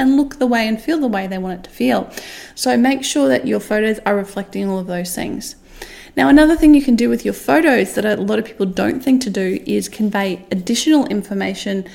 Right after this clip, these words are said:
and vital information. So additional information might be things like show a photo of your packaging,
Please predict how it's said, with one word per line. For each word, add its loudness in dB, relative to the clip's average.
and 4
vital -4
information. -2
So 0
additional 0
information -4
might -2
be -2
things -4
like 0
show -4
a -2
photo 0
of 0
your 2
packaging, -2